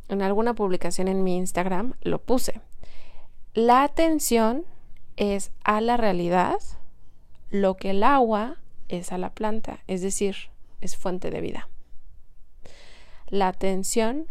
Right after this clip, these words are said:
es fuente de vida. ¿Por qué? Porque en tu realidad,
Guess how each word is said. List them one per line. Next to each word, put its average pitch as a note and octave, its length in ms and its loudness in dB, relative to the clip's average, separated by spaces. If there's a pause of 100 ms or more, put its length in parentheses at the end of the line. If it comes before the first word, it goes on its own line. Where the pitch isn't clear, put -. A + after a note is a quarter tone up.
(160)
es G3+ 380 -2
fuente F#3 720 2
de E3+ 340 2 (140)
vida. G3 580 0 (300)
¿Por F3+ 240 2
qué? G3 320 2 (800)
Porque F#3+ 560 0 (520)
en G3 180 0
tu B3 160 4
realidad, A3+ 540 6